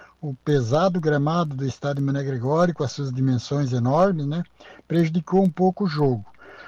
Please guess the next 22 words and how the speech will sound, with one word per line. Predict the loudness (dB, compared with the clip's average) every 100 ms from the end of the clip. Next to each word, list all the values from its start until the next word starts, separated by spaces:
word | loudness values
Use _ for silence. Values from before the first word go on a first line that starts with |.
| -8 0
Mas | 2 4 2 2
as | 0
equipes | 0 -2 -4
se | -8
esforçaram | -4 0 0 2 2 4 2 -2 -2
e | 0 0 -4
apresentaram | -10 0 0 2 0 2 2 2 0 -2 -20 -20 -4
um | 0 0 0
bom, | 2 4 4 0 -4
um, | -10 -8 -6 -8 -2
um |
bom | 2 4 4
amistoso. | 2 0 0 2 2 -4 -18 -20 -20 -20 -20 -20 -10
O |
Aranguá | -6 -4 0 2 2 2 -4 -20 -20 -2
venceu | 0 0 2 0
por | 0
três | 0 0 2 4
a | 4
um, | 4 2 0 -2 -20 _
que, | -10 -8 -8 -10 _ _ _
né, | -6 -2 0 -2